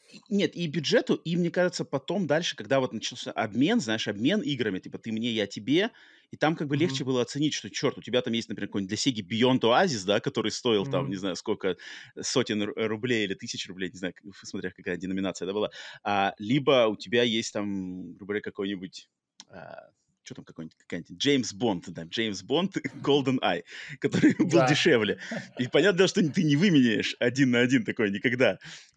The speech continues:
Speaker 1: А вот в Америке там как-то больше складывалось, э, знаешь,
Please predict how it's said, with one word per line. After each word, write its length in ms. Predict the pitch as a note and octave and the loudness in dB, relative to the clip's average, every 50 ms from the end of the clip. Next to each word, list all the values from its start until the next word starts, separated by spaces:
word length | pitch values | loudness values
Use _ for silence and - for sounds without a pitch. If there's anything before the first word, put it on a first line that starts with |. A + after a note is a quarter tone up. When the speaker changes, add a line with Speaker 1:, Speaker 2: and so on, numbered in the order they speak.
| _ _ - | _ _ -4
Speaker 1:
А 180 | A2+ B2+ D3 | 0 0 0
вот 180 | D3 D#3+ D#3 - | 0 0 -4 -2
в 60 | - | -2
Америке 420 | E3 D#3 F3 G#3+ C4+ D#4 D4 - - | -2 0 2 2 2 0 0 -2 0
там 180 | - D#3 E3 | 0 0 0
как-то 260 | E3+ - G3 - - F3 | 0 -4 -6 -6 -6 -8
больше 520 | B2+ C#3 E3 F#3+ - - - F#3 E3+ - | -4 -4 -2 -2 -2 -2 -2 -2 -2 -2
складывалось, 880 | - - - - D3 C#3+ D#3+ E3 F#3 E3+ E3+ E3 D#3+ D3+ - - - - - | -4 -6 -8 -4 -2 0 0 0 0 -2 0 0 0 0 -2 -4 -8 -6 -6
э, 320 | G#2+ A#2 A#2+ A#2+ A#2 A2 - _ _ _ - | -6 -4 -4 -4 -4 -4 -6 _ _ _ -16
знаешь, 260 | - - C3 C#3+ D3+ | -8 -4 -2 -2 -2